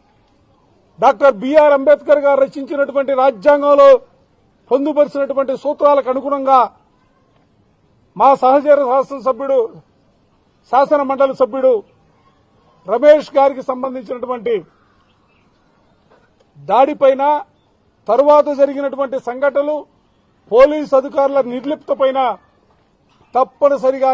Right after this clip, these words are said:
చర్యలు తీసుకోవాలా, హక్కుల్ని కాపాడాలని పెద్దలు మురుగుడు హనుమంతరావు గారు, కౌరు శ్రీనివాస్ గారు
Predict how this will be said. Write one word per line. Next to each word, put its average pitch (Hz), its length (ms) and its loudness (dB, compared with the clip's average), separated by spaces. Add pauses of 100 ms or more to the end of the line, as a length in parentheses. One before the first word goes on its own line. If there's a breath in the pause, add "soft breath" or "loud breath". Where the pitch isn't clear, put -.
(140)
చర్యలు 254 400 -4
తీసుకోవాలా, 226 580 0 (720)
హక్కుల్ని 285 460 -6 (100)
కాపాడాలని 247 640 -2 (920)
పెద్దలు 214 400 2
మురుగుడు 254 320 -4
హనుమంతరావు 247 500 -4
గారు, 254 200 -4 (120)
కౌరు 240 320 -4
శ్రీనివాస్ 240 460 -10
గారు 254 220 -4